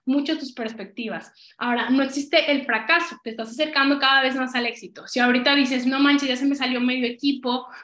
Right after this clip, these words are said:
¿cómo voy a empezar el año con un nuevo rango si ahorita la inscripción está bien cara, la gente no tiene dinero, eh, se me salió tal líder"? No pasa absolutamente nada. Mientras tú te mantengas, ese fracaso, que tú puedes considerar así,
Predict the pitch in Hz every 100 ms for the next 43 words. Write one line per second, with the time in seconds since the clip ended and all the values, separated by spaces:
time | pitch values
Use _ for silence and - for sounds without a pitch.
0 | - 254 262 254 262 247 247 247 240 240
1 | 247 240 233 240 233 240 247 254 247 247
2 | 226 220 226 - - 226 233 247 247 247
3 | 247 240 220 240 240 247 233 240 240 240
4 | 240 240 233 226 226 220 233 233 233 240
5 | 262 254 254 254 - - 240 233 262 240
6 | 247 240 233 254 254 285 277 262 269 -
7 | _ - 302 330 330 339 320 302 302 294
8 | 285 294 311 285 247 240 254 247 277 330
9 | 320 277 311 302 269 262 262 247 262 302
10 | 269 285 277 320 330 - 262 254 233 254
11 | 254 269 247 214 214 220 262 339 -